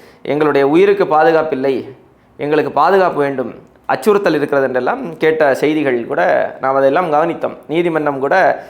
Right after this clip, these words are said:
அவர்களுக்கான பாதுகாப்பை உறுதிப்படுத்த வேண்டும் என்று சொல்லி உத்தரவெல்லாம் பிறப்பித்திருந்தது. அப்படி இருக்கக்கூடிய சூழல்ல தான் சமீபத்தில் நடந்திருக்கக்கூடிய ஒரு, அஹ், ரொம்ப முக்கியமான ஒரு சம்பவம் இந்த வழக்கில் பெரிய ஒரு பேசுபொருளாக மாறி இருக்கிறது.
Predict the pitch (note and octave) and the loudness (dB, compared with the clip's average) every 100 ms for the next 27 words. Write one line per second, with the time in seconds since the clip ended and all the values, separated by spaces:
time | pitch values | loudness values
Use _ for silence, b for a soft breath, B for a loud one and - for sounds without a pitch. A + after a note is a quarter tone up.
0 | B B D3 D#3+ D#3 D#3 C#3+ D#3 C#3+ D#3+ | B B 0 2 2 2 0 0 0 2
1 | E3+ D3+ D#3 D3 E3+ F#3+ D#3+ D3+ D3 C#3 | 2 0 0 0 2 2 0 0 0 0
2 | C3+ C3 B2 B2 E3+ D3+ D#3 C#3 D3 D3+ | -4 -6 -6 -4 -2 0 0 0 0 -4
3 | A#2 - B2 D3 D3+ - A#2+ - - - | -8 -14 -6 -2 -2 -4 -10 -12 -16 -16
4 | _ _ - D3 D#3+ B3 F#3+ F3 C#3 - | _ _ -4 -2 0 0 0 0 -2 -2
5 | D#3 C3+ C#3 G3 F#3 A3+ A3+ E3+ E3 D#3+ | 0 0 -2 -2 0 2 2 0 -2 -2
6 | C#3+ D3 C#3+ D3+ B2+ A#2 G2 E2 - B | -4 -4 -2 -2 -2 -4 -6 -8 -12 B
7 | B B B - A#2 B2 E3+ A#3+ F#3+ A3+ | B B B -6 -2 0 2 0 0 0
8 | A3+ G#3+ F3+ C#3+ B2 B2+ C#3+ D3+ D#3+ E3 | 0 2 2 2 0 -2 -2 0 0 0
9 | C#3+ C3+ F3 F3+ F3 C#3 B2+ D#3 G3+ E3+ | 0 0 0 -2 -4 -4 -2 0 2 0
10 | C3+ D3 D3 C#3 A#2+ A2+ C3+ - B B | 0 -2 -2 -2 0 0 0 -4 B B
11 | B B B2 C3+ C#3+ A2+ A2+ A2+ | B B -2 0 0 -4 -8 -10